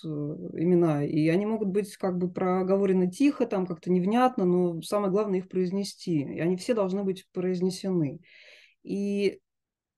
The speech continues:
эти имена, они идут без, как бы, всякой иерархии, что ли, без, эм, э, и это поминание всех жертв, э, вот как бы без разбора. То есть он, это человек, который устраняет из текста вообще категорию интересного. То есть всё важно, важно всё.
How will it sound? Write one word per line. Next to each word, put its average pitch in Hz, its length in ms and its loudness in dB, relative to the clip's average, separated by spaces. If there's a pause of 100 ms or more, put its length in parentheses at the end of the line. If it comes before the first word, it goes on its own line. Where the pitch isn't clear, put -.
(440)
эти 214 240 -4
имена, 247 380 -2
они 220 260 -4
идут 208 220 -2
без, - 720 -6
как 190 160 -8
бы, 190 100 -6
всякой 208 420 -6
иерархии, 240 440 -4
что 180 220 -8
ли, 170 80 -2
без, 180 460 -2
эм, 160 520 -4 (1900)
э, 175 460 -2
и - 60 0
это 233 140 4
поминание 233 520 2
всех 214 340 0
жертв, 180 340 -6 (200)
э, 160 40 -10
вот 151 560 -8
как 160 200 -6
бы 165 60 -2
без 160 180 -4
разбора. 185 460 2
То 160 100 -6
есть - 100 -12
он, 160 200 -4
это 175 440 -4
человек, 233 240 -2
который 180 220 -4
устраняет 196 480 -2
из 165 100 -8
текста - 360 -8
вообще 156 280 -6
категорию 160 440 -2
интересного. 151 640 -4
То - 60 -14
есть 143 100 -12
всё 196 240 2
важно, 143 360 -2
важно 175 280 0
всё. - 420 -10